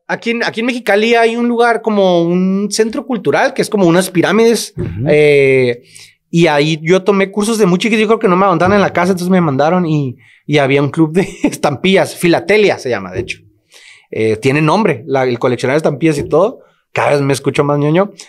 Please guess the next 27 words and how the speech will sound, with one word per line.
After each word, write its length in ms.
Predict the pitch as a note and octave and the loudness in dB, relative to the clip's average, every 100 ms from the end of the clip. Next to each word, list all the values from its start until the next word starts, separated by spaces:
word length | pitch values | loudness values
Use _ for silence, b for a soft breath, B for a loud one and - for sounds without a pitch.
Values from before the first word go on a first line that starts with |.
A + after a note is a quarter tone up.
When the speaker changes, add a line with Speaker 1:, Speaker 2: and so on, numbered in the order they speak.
| B B - | B B -2
Speaker 1:
pero 460 | D3 E3 G3 A3 F#3 | 0 2 2 2 2
es 300 | D#3 D3+ - | 2 0 0
filatelia 720 | F3 D#3 E3+ G3+ B3+ C#4 C#4+ B B - | -2 0 0 0 2 0 -2 B B -8
y 80 | F4+ | -4
es 80 | - | 0
coleccionar 300 | G#3 G3 D3+ | 0 0 0
estampillas 500 | E3+ D#3+ F3 F#3+ G#3 | 0 -2 0 2 2
y 60 | F#3 | 2
ahí 560 | D3 C#3+ D3+ E3 E3+ E3+ B B B - | 2 0 -2 -2 -2 -6 B B B -2
traíamos 420 | D#3 D3+ D#3+ E3+ | 2 2 2 0
estampillas 420 | E3+ D3 C#3+ D#3+ | -2 -2 0 -2
de 60 | C#3 | 0
todo 140 | D3 | 2
el 60 | D3+ | 4
mundo 400 | D3 D#3+ F3 F3+ | 4 4 4 2
o 100 | D#3+ | 2
mandábamos 460 | C3+ B2+ C#3+ D#3 | 0 0 0 0
comprar 400 | - B2+ B2+ C3 | -2 -2 0 0
estampillas 420 | C#3+ C#3 A#2+ C#3 | 0 -2 -2 0
de 60 | C#3 | 0
todo 140 | C#3 | 0
el 40 | C3+ | -2
mundo, 240 | C3+ C3+ | -2 -2
Mongolia, 640 | B2+ B2 B2+ G#2 B2+ C#3 C#3 | -2 0 0 2 2 2 0
Indonesia, 880 | C#3 C#3 B2+ B2+ B2 - C#3 C3 C3 | 0 -2 -2 -2 -4 0 0 2 0
Italia, 600 | C3 - A#2+ B2+ C3+ C3 | -2 -4 -2 0 2 0
España, 760 | A#2+ B2+ B2+ C3+ C#3 C3+ C3+ | -2 -2 -2 -2 -2 -2 -4